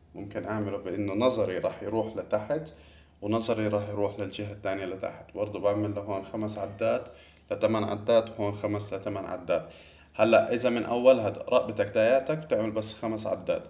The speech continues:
إذا حسيت إنه لسه ما اشتغلت بتعمل أو بتعملي تمن عدات. الصبايا اللي عندهم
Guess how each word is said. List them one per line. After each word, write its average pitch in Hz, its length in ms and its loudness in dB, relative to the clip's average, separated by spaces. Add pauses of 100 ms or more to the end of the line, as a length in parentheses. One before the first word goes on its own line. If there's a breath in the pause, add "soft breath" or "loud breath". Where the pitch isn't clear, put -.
(260)
إذا 104 140 -6
حسيت 127 460 2
إنه 110 160 0
لسه 113 420 -2 (300)
ما 113 120 2
اشتغلت 143 600 0 (320 loud breath)
بتعمل 117 460 0
أو 101 100 0
بتعملي 110 400 2
تمن 104 240 -2
عدات. 82 420 -6 (640 loud breath)
الصبايا 117 520 6
اللي 101 180 4
عندهم 98 800 -2